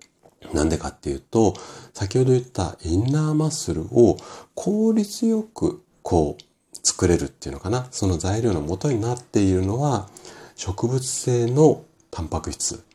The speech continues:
なんですよね。で、プロテインも動物性のタンパク質、あとは植物性のタンパク質っていうの、二種類があるんですが、この植物性の方が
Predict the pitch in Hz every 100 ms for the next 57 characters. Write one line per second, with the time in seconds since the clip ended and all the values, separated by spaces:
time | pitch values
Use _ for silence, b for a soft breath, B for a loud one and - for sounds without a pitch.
0 | - 69 - - 82 107 B B B -
1 | 127 - 226 233 262 180 78 87 78 B
2 | B - 95 123 160 160 160 - - 143
3 | 139 131 117 101 92 95 90 - 80 -
4 | - - 170 - - _ - 95 - -
5 | - - - 82 - - 82 76 73 -
6 | 71 - 78 71 - - - - 127 107
7 | - B - 113 156 156 107 78 78 78
8 | 71 73 - 107 101 B B - 180 180
9 | - - 151 - 220 226 - - 220 208
10 | 175 170 107